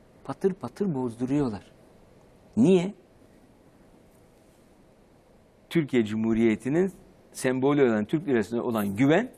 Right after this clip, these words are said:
tesis edilmiştir. Onun için. Şu anda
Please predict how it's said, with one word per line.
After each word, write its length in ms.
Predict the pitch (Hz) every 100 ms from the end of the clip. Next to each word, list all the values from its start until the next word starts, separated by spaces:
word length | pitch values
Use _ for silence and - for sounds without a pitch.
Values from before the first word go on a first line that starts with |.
| _ _ _
tesis 360 | - 107 156 151
edilmiştir. 640 | 135 117 135 127 - - - _ _ _ _ _ _ _ _ _ _ _ _ _
Onun 200 | 131 117
için. 260 | 147 - - _ _ _ _ _ _ -
Şu 160 | 180
anda 400 | 170 113 127 220